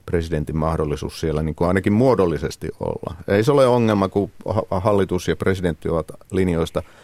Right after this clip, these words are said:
samaa mieltä, ja minä luulen, että Niinistöllä <clears throat> on, on nyt tämänkin vaalivoiton jälkeen, niin sitten kuitenkin kyllä hänen sanallaan on painovaltaa, mutta voi olla, en tiedä, saa nähdä, tuleeko sitten, tuleeko jotain säätöä tähän.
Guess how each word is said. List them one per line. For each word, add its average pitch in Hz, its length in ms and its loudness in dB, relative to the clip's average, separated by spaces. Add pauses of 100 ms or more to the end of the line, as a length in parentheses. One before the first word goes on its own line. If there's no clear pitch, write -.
samaa 92 340 0
mieltä, 87 360 -2
ja 82 80 0
minä 82 180 0
luulen, 87 260 2
että 80 160 -4
Niinistöllä 90 600 0 (240)
<clears throat> - 240 -2
on, 95 220 0 (500)
on 92 120 2
nyt 90 160 -2
tämänkin 95 440 0 (140)
vaalivoiton 90 840 2
jälkeen, 87 440 0
niin 82 100 0
sitten 87 320 -6
kuitenkin 87 480 0
kyllä 85 180 -2
hänen 85 280 -2
sanallaan 82 680 -2
on 85 160 -2
painovaltaa, 82 800 -2
mutta 87 340 -6
voi 113 320 4
olla, 117 480 2
en 110 320 0
tiedä, 90 420 0
saa 95 360 -4
nähdä, 90 360 0 (140)
tuleeko 80 380 -2
sitten, 82 380 -8 (100)
tuleeko 87 440 0
jotain 76 380 -2
säätöä 65 460 -4
tähän. - 240 -6